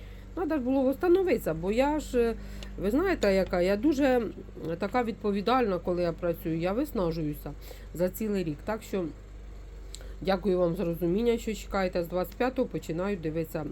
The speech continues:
діагностики, відкривати ваші повідомлення, їх там тисячі.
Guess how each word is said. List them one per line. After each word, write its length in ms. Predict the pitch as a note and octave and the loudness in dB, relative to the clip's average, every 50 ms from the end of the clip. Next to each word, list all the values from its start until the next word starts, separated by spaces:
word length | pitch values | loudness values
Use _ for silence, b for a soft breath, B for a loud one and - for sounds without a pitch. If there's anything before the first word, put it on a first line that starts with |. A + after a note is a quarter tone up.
| - | -6
діагностики, 920 | - D3 D3+ D#3 D#3 D3+ F3+ A3 B3+ C4 B3+ - A#3+ A3 - A3 G#3 G3+ | -6 -4 -2 -2 -2 0 2 2 2 2 0 -2 -4 -4 -4 -2 -4 -2
відкривати 540 | F#3 D#3+ D3+ - - E3 D#3+ D#3+ E3 D#3 D3+ - | -4 -4 -6 -6 -6 -4 -4 -2 -4 -4 -6 -6
ваші 240 | D#3+ D3+ D3 - - D3+ - | -6 -6 -6 -8 -10 -10 -6
повідомлення, 680 | D#3+ C#3+ D3 D3 E3 G#3+ A#3+ A#3 A3+ G#3+ F#3+ E3 E3 | -6 -4 -4 -2 0 0 0 2 0 0 0 0 0
їх 260 | D#3+ D#3+ D#3 F#3+ G3+ - | 0 0 -2 -4 -4 -2
там 220 | - A3+ G#3 F#3 | -2 -2 -2 -2
тисячі. 560 | - - D#3 D#3+ D#3+ - F3+ F3 - - A#3 | -2 -2 -4 -4 -4 -6 -8 -6 -6 -8 -8